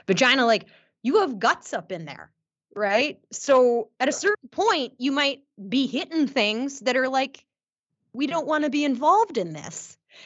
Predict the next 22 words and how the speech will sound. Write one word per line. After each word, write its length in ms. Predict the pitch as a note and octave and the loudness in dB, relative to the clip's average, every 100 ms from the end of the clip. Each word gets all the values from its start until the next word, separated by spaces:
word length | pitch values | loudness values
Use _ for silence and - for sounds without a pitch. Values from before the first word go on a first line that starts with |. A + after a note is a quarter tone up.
| - - _ _ - | -20 -20 _ _ -2
And 320 | C4+ B3+ - - _ | 0 0 -6 -20 _
what 300 | - B3+ D4 | -2 0 0
starts 340 | - E4+ G4 - | -2 -4 -4 -8
to 120 | D#4+ | -8
get 200 | A3 F3+ | -8 -8
tricky, 480 | - G#4 B4+ B3+ G#3+ | -8 -8 -6 -6 -6
right, 300 | F#3+ G3 G#3 | -2 0 0
is, 180 | A3 - | -2 -2
like, 220 | A3 - | -4 -2
you 80 | A3 | -6
know, 80 | |
sometimes, 580 | G3 C4+ D4 D4 A#3+ G#3 | -6 -6 -4 -2 -2 -2
like, 200 | G3+ F3+ - _ _ _ - | -6 -8 -12 _ _ _ -12
I 320 | - G#3+ C4 | -2 0 0
also 420 | - F#3+ B3+ A#3+ | -2 -6 -6 -8
don't 240 | F3+ F#3+ F3+ | -6 -8 -8
wanna 160 | F3 E3+ | -10 -8
yuck 240 | E3+ E3 | -10 -12
people's 380 | - F#3 E3+ E3 | -14 -10 -8 -6
young, 500 | F#3+ D4 G3+ G3 A#3+ - - - _ - | 2 2 2 -4 -8 -14 -20 -20 _ -10
but 180 | F#3 A#3+ | 0 4
I 140 | A3+ | 4